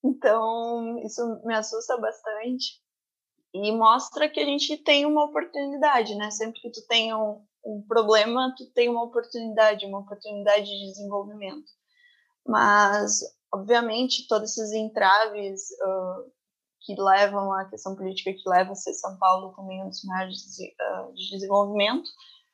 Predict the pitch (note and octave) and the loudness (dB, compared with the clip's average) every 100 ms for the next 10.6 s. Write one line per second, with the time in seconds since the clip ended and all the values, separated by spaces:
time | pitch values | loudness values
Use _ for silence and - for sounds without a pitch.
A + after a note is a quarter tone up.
0 | _ _ - A#3 A3 A3+ A3+ A3+ A#3 - | _ _ 0 4 6 6 4 2 -2 -4
1 | G#3 A3 - - G#3+ G#3+ C#4 D4+ - _ | 0 0 0 0 0 2 0 0 -12 _
2 | _ _ _ G3+ F#3+ G3+ G3 G3 G#3 G3 | _ _ _ -4 4 6 6 4 4 6
3 | G#3+ A#3 A#3 A#3 A3 A3 G3+ - A3+ D4 | 4 4 0 4 4 4 4 2 2 0
4 | C4 A#3 A3 C4 C4 C4 - A#3+ A#3 G#3+ | 4 6 6 6 2 0 0 2 4 2
5 | A#3+ A#3+ A#3 G3 F#3 G#3 A#3+ - B3+ B3+ | 0 -8 -8 -8 2 4 4 2 0 2
6 | A#3+ A3+ A3 - A3 G#3 G3 G3 G#3+ G3+ | 2 2 2 6 8 8 6 4 6 6
7 | G3+ A3 G#3 - G#3 G#3+ - G#3 G3 - | 6 4 4 -2 -6 -4 -2 -2 -2 -6
8 | - F#3+ C4 C4+ G#3+ A3 G#3+ A3 A#3+ - | -2 0 0 -4 -6 2 4 4 0 -6
9 | - - _ A#3 A3+ - - G#3 A#3+ C4 | -20 -20 _ -2 -2 -2 2 4 6 4
10 | B3 A3+ A3 A3 A3 A3+ | 4 2 2 2 2 0